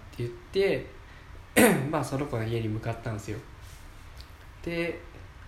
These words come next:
<clears throat> 「あ、じゃあ、それじゃあ、あれだろうから、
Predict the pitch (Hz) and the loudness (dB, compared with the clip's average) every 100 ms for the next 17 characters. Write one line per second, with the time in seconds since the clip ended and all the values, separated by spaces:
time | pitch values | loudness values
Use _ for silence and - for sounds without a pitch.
0 | - - - 185 185 135 - - - - | -16 -2 4 6 6 4 2 -8 -16 -14
1 | - - - - - - - - - - | -16 -16 -16 -16 -16 -16 -16 -16 -16 -16
2 | - - - - - - - - - - | -16 -16 -16 -16 -16 -18 -18 -18 -18 -16
3 | - - - - 127 127 135 131 131 135 | -16 -16 -12 -4 0 2 0 0 0 0
4 | 143 156 131 - 120 123 139 127 113 113 | 2 2 2 0 0 2 2 2 0 0
5 | 107 107 | 0 -2